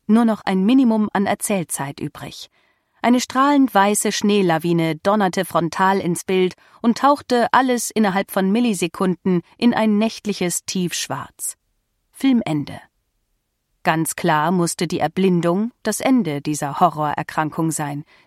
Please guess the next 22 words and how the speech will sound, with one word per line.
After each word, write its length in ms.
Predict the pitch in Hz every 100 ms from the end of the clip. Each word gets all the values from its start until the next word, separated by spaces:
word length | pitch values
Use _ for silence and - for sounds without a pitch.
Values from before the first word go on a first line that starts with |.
| 190
die 60 |
sonst 420 | 165 170 160 - -
filmisch 600 | - 214 190 160 - -
gar 200 | 160 151
nicht 260 | 143 -
hätte 200 | 165 151
dargestellt 640 | 143 170 160 - 147 139 -
werden 240 | 139 143
können. 340 | - 135 135 - _ _ _ _ _ _ _ _ _ -
Es 140 | 226
macht 220 | 330 -
also 440 | 262 262 254 240 -
perfect 540 | - 233 214 233 233 -
sense, 480 | - 247 135 - - _ _ -
dass 280 | 160 147 -
unser 300 | 190 170 170
Sehvermögen 800 | 180 202 - 185 175 175 196 196
ein 180 | 190 190
extrem 580 | 170 - - 208 190 170
wichtiger 480 | 190 - 180 170 165
Sinn 260 | 185 180
ist, 300 | 151 175 -